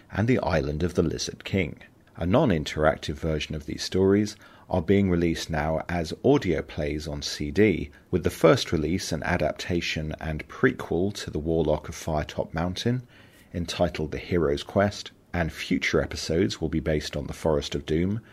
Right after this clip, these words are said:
The Citadel of Chaos, Death Trap Dungeon, and The Creature of Havoc. These new audio adventures are directed by Richard Fox, who also does the sound design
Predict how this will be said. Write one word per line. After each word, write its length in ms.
The 80
Citadel 500
of 120
Chaos, 520
Death 240
Trap 260
Dungeon, 640
and 160
The 60
Creature 420
of 100
Havoc. 500
These 280
new 200
audio 260
adventures 720
are 160
directed 500
by 140
Richard 460
Fox, 520
who 280
also 380
does 300
the 100
sound 380
design 480